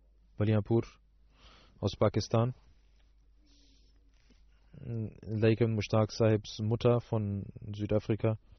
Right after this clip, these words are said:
und, äh, Frau von Sheikh Muzaffar Ahmad Sahib. Er ist im, sie ist im Alter von vierundsiebzig Jahren am ersten Februar verstorben. Inna lillahi wa inna ilaihi raji'un. Sheikh Muhammad Sultan Sahib, ihr Großvater,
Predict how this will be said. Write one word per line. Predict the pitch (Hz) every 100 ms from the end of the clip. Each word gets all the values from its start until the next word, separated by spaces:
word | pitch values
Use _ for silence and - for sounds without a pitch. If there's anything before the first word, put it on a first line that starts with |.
| _ _ _ _ _ _ _ _ -
und, | 104 95 98
äh, | 101 98
Frau | 92 - - 104
von | 101 104
Sheikh | - 101
Muzaffar | 98 101 - 110
Ahmad | 107 -
Sahib. | 110 104 - _ _ _ _ _ _ _ _ _ _ - _ _ _ _ _ _ _ - -
Er | 110
ist | 104
im, | 107 - -
sie | 110 113
ist | 110
im | 117 90
Alter | 113 - 117 113 - _ - _ _ - _ - -
von | - 104
vierundsiebzig | 120 117 107 113
Jahren | 120 113 117
am | 110 98
ersten | 107 - 110
Februar | 117 113 107
verstorben. | 104 117 113 113
Inna | 107
lillahi | 101 101 98
wa | 101
inna | 98
ilaihi | 98
raji'un. | 101 95 98 101 113 - _ _ _ _ _ _ _ _ _ _ _ _ _ _ - - - _ -
Sheikh | - 123 117
Muhammad | 117 113
Sultan | 120 104 110
Sahib, | 110 117 113 113
ihr | 107
Großvater, | 98 113 - 117 110 117